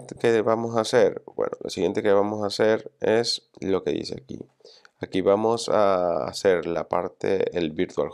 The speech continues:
host para nuestro proyecto de Django, es, eh, habilitarlo para que, em, en la parte de, la parte de Apache se pueda conectar a nuestro proyecto.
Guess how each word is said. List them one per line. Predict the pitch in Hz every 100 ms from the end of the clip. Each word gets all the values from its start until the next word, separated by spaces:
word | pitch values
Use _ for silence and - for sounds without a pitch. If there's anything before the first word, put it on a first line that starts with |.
| -
host | - - - - _ _ _ _ _ _ _ -
para | 85
nuestro | 85 82 -
proyecto | 87 90 95
de | 101 92
Django, | 101 92 82 -
es, | 85 - -
eh, | 85
habilitarlo | - 78 76 71 104 107 117 131 -
para | 117 123 123
que, | - 127 127 - 117 107 104 95
em, | 90 87 85 - _ _ _ - _ _ _ _ _
en | - 95 95
la | 95 -
parte | - - 101
de, | 90 90 85 82 50 50 50 - - 57 - _ _ _ _ _ _ _ _ - _ _ _ _ _ _ _ _ _ _ _ _ _
la | 98 95
parte | 95 - 101
de | 95 92 90 90 85
Apache | - 120 123 135 147
se | - -
pueda | 95
conectar | 104 85 82
a | 85
nuestro | 87 -
proyecto. | 90 82 - - -